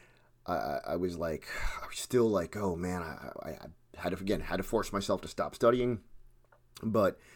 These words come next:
as soon as I put that movie on, within, like, the first few minutes, I started laughing, and it was a little bit easier for me to detach and let go. And that's what I want you to do, 'cause you've done everything reasonable that you can, and you need to let go so you're not too attached to the outcome.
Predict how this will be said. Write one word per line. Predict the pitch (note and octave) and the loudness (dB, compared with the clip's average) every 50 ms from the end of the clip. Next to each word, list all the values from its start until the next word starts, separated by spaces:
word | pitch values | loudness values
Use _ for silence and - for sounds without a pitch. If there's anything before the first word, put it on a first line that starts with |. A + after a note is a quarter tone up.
| - - - - - _ | -20 -20 -20 -20 -20 _
as | - - | 2 6
soon | C3 C#3+ | 6 8
as | C#3 C#3+ | 10 10
I | C3+ | 8
put | - D3 C3+ | 8 6 8
that | C3+ A#2+ | 8 8
movie | B2+ C#3+ D3 B2 B2 G#2+ | 10 10 8 8 6 4
on, | D#2+ - C#2+ E2 F2+ | 4 2 -2 -6 -4
within, | F2+ F2+ F#2 F#2+ G2 | -2 0 0 2 2
like, | G2 G2 - | 0 0 -4
the | F#2+ | -8
first | - - A#2 A#2+ A#2+ - - | -4 2 2 2 2 2 0
few | A#2+ A2+ | 2 4
minutes, | A2+ A2+ G#2 G2 F#2+ - | 4 4 4 2 0 -2
I | D2+ | -6
started | - - G#2+ F#2+ F2 D2 | -2 0 0 0 0 0
laughing, | E2+ F2+ F2 F2 - - - F#2 E2+ E2 | 0 0 0 0 -2 -2 -4 -4 -2 -2
and | D#2 | -4
it | D#2 | -4
was | E2 D#2+ | -4 -6
a | F2+ F2+ | -4 -2
little | G2 G#2+ G#2+ G2+ | 0 0 0 0
bit | G#2+ G2+ G#2 - | 0 -4 -4 -6
easier | G2+ G#2 G2+ F2+ F#2 F#2 F2+ | -6 -6 -4 -4 -4 -6 -6
for | - - F#2+ | -4 -4 -2
me | F#2 F#2 F2 | -2 0 -2
to | D#2+ | -4
detach | D#2 E2 E2+ - - - E2 E2 D#2 - - - - - | -4 -6 -6 -6 -4 -4 -4 -4 -4 -6 -10 -14 -12 -10
and | D#2+ D#2+ | -8 -8
let | E2 D#2+ - - | -8 -8 -8 -6
go. | - F2+ E2 - - - - | -2 -2 -2 -2 -4 -8 -10
And | - F#2 | -8 -8
that's | A2+ B2+ B2 - - - | -6 -6 -8 -10 -6 -2
what | D3 | 0
I | C#3 | 2
want | C3+ B2+ B2+ A#2+ A2 F2+ | 2 2 2 0 0 -2
you | G#2+ | -4
to | F#2+ F#2 | -4 -4
do, | F2 F2 D2+ A#1+ - - - - _ - - - - - - - - - - _ | -2 0 0 0 -2 -4 -8 -14 _ -20 -20 -20 -20 -20 -20 -20 -20 -20 -20 _
'cause | - A#2+ G#2+ G#2 | -2 -2 2 2
you've | B2+ A#2+ G2 - | 0 0 4 4
done | C#3 C#3+ D3+ D#3 | 4 6 6 4
everything | C#3+ C#3 D3 C#3+ - C3+ A#2+ A2 G#2 G2 | 4 2 2 2 2 2 4 4 2 2
reasonable | G#2 A2 A2+ A2+ - - A2 F#2+ F#2+ | 2 2 2 2 2 0 0 0 0
that | - F#2+ F2+ | -2 -4 -6
you | E2 F2+ | -8 -8
can, | - - G#2+ F2+ D2+ D2 D#2 C#2 - | -8 -8 -8 -8 -8 -8 -12 -14 -16
and | C#2 D2+ F2+ | -12 -8 -6
you | F2+ | -6
need | G2+ A2+ A#2 B2 B2 G2+ | -4 -4 -4 -4 -4 -6
to | A2+ G2 | -6 -6
let | F2+ G2+ F#2+ - - - - | -4 -6 -6 -6 -8 -8 -4
go | - F#2 F#2+ F#2 E2 D#2+ D#2+ - - | -2 0 0 0 0 -2 -6 -12 -14
so | - - G#2+ | -10 -6 -4
you're | F#2+ G2 | -2 -2
not | G#2+ G#2 G2 - - | -2 -4 -6 -8 -12
too | - - G#2+ G2+ | -8 -4 -4 -4
attached | G2 - - F2 E2+ F#2 - - - | -4 -4 -6 -6 -8 -6 -8 -12 -12
to | - | -10
the | D2+ C#2 C2+ | -8 -6 -6
outcome. | - - - - - G1+ G1+ G1+ - | -8 -10 -14 -16 -18 -16 -16 -18 -18